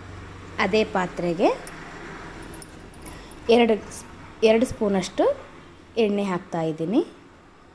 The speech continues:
ಎಣ್ಣೆ ಕಾದ ನಂತರ ಸಾಸಿವೆ, ಜೀರಿಗೆ ಹಾಕ್ತಾಯಿದ್ದೀನಿ.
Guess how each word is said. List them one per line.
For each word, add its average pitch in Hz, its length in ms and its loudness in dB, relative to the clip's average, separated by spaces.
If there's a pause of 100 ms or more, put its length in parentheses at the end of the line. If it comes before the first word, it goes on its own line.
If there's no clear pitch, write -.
(2500)
ಎಣ್ಣೆ 233 180 6 (140)
ಕಾದ 175 180 4 (140)
ನಂತರ 165 320 -2 (1500)
ಸಾಸಿವೆ, 175 500 -2 (1900)
ಜೀರಿಗೆ 202 400 2
ಹಾಕ್ತಾಯಿದ್ದೀನಿ. 165 720 0